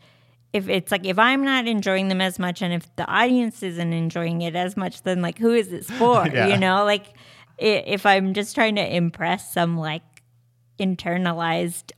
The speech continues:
Speaker 1: old comedy guy in my
Speaker 2: Yeah.
Speaker 1: head, like, that feels, like, not worth it at the end of the day.
Speaker 2: That is a much smaller audience than the audience that is
Speaker 1: <laughs>
Speaker 2: actually <laughs>
Speaker 1: Ex-,
Speaker 2: enjoying.
Speaker 1: exactly, exactly, yeah.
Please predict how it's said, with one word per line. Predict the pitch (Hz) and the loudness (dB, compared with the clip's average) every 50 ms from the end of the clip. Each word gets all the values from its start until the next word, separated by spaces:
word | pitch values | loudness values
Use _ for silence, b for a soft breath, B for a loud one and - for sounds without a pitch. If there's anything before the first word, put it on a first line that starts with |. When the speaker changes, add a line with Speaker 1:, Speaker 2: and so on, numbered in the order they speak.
| - | -4
Speaker 1:
old | 185 185 185 185 185 185 175 170 175 - - - | 0 0 0 0 0 -2 -4 -6 -10 -14 -16 -12
comedy | - - 175 190 190 190 185 170 180 170 | -6 -4 -2 -2 -2 -2 -2 -2 -4 -4
guy | - - 180 170 170 170 | -2 -2 0 2 2 2
in | 185 185 180 180 | 2 2 2 2
my | 185 180 175 | 2 0 0
Speaker 2:
Yeah. | 175 190 | 0 2
Speaker 1:
head, | 185 190 190 185 165 - | 2 2 2 0 -2 -4
like, | 175 170 165 - - | -6 -6 -6 -6 -6
that | 185 170 175 - _ _ _ _ - | -6 -6 -6 -8 _ _ _ _ -8
feels, | - 190 185 175 170 165 165 - - | -6 -4 -2 -2 -4 -4 -6 -10 -12
like, | - 165 - - _ _ _ _ _ - | -14 -14 -14 -16 _ _ _ _ _ -10
not | 185 185 170 165 170 - - - | -8 -6 -6 -6 -8 -8 -8 -6
worth | 185 190 185 185 185 - | -4 -2 0 0 -2 -2
it | 175 160 165 | -4 -6 -6
at | 143 - - | -8 -10 -8
the | - | -8
end | 143 127 110 104 | -8 -8 -8 -10
of | 113 - | -12 -12
the | - - | -14 -14
day. | - - - - - | -14 -14 -12 -2 2
Speaker 2:
That | 127 127 131 135 | 4 6 6 6
is | 135 127 117 | 4 2 2
a | 117 113 113 | 2 4 4
much | 113 120 135 - | 4 4 4 4
smaller | - 131 117 113 110 98 | 2 2 2 4 4 4
audience | 95 92 92 92 90 92 | 4 4 4 2 0 -2
than | - 92 | -2 -2
the | 87 85 85 | -2 0 0
audience | 87 85 87 90 - | 0 0 0 0 0
that | - - | 0 2
is | 87 90 | 4 4
Speaker 1:
<laughs> | 104 | 2
Speaker 2:
actually | 110 - - 110 104 | 2 2 0 0 2
<laughs> | 117 | 2
Speaker 1:
Ex-, | - - - - - | 0 0 -4 -4 -4
Speaker 2:
enjoying. | 156 127 220 202 | -2 -2 -2 -2
Speaker 1:
exactly, | 185 196 180 156 - - - - | 0 0 0 0 -2 -4 -8 -8
exactly, | - 220 214 226 226 220 180 170 - - 156 - - - | -6 -6 0 2 4 4 4 2 -2 -10 -14 -12 -10 -2
yeah. | 202 196 185 147 143 - | 0 2 2 2 0 -4